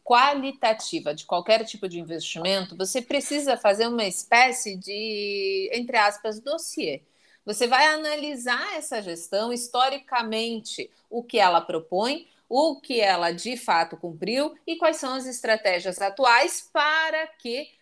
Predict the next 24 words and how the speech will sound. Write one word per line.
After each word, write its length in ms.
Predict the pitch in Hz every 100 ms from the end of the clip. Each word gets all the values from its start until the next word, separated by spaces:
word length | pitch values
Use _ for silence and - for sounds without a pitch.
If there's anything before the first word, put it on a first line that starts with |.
| -
as 240 | 202 208
metas 760 | 208 202 269 262 - 226 214 -
futuras 920 | - 226 - 226 233 202 180 160 - -
desse 420 | 180 220 220 220
fundo, 480 | 196 214 240 254 254
de 280 | 202 254 320
fato, 760 | - - 196 196 240 - 269
elas 520 | 240 180 185 208 220
se 200 | 220 196
realizem. 760 | 196 190 214 262 277 226 143 131 _ _ -
Afinal 380 | - 196 180 180
de 100 | 196
contas, 420 | 220 240 254 233
nós 240 | 180 170
sabemos 480 | 202 214 214 262 277
que 120 | -
o 100 | 311
mercado, 640 | 311 311 302 190 196 214
ele 280 | 240 240 247 _
cobra 640 | 226 214 214 202 226 285 - _ _
pela 240 | - 240 254
projeção 1200 | 247 - 285 330 277 302 - - 330 349 339 320
de 100 | 302
resultados 1200 | 277 269 240 247 240 220 208 220 220 294 -